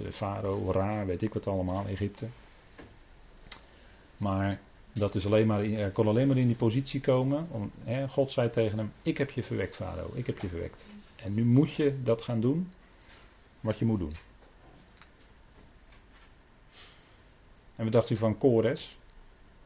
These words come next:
Die door de Heer genoemd wordt, "mijn gezalfde." Terwijl die stokongelovig was, die Kores. Werd honderden jaren voordat hij kwam tegen hem gezegd, hè, Jezaja.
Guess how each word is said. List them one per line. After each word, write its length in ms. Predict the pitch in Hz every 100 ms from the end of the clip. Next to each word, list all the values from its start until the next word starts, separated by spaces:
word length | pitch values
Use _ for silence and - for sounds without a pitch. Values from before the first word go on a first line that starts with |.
| - - - - - - - - - - - - - - -
Die 160 | 104 98
door 180 | 101
de 60 | 104
Heer 280 | 104 110 101
genoemd 340 | 110 107 104
wordt, 200 | 101 98
"mijn 480 | 98 110 117 113 107 - - - - -
gezalfde." 560 | - 107 104 92 107 151 - - - - - - - - -
Terwijl 260 | - - 98
die 80 | 95
stokongelovig 840 | - 143 - 110 98 110 95 87
was, 240 | 104 135
die 100 | -
Kores. 460 | 98 104 104 135 - - - - - - - - -
Werd 180 | - 101
honderden 480 | - 143 175 151 131
jaren 380 | 120 117 107 95
voordat 360 | 131 135 113
hij 80 | 113
kwam 280 | - 123 123
tegen 260 | 123 110
hem 140 | 110 104
gezegd, 340 | 101 110 -
hè, 80 | 110
Jezaja. 680 | 127 107 95 98 87 80